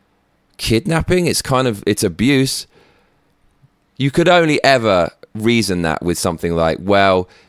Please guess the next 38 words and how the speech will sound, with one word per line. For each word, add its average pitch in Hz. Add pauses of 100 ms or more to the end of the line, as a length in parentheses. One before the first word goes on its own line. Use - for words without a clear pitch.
you 98
gotta 107
stay 95
at 80
home 87
so -
you 85
don't, 82 (320)
you 87
know, 82
for 90
your 90
own 82
good." 78
But 110
th-, -
this 139
clearly 139 (120)
just, 120
"You 104
gotta 104
stay 104
at 82
home 98 (520)
and 82
be 95
abused 85
until 85
you 85
do 87
what 78
I 76
say." 76
So -
that's 143
normal 123
in 87
Australia. 85